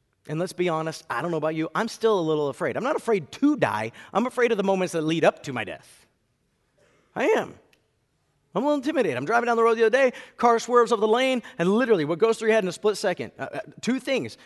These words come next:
Is this it, and should I swerve? They were playing on their cell phone. Thankfully, they looked up and swerved back.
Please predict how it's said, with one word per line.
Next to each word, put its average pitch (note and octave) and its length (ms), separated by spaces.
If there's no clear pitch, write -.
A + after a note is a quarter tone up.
Is C#3+ 160
this A3 300
it, A3+ 240
and D3+ 160
should G#3 160
I F#3 120
swerve? D3+ 520
They D#3 80
were F3 100
playing A#3+ 340
on A#3+ 80
their A#3 100
cell F3 200
phone. F#2+ 220
Thankfully, F3+ 440
they D#3 140
looked D#3+ 240
up E3+ 200
and C3+ 100
swerved D3+ 340
back. A2 240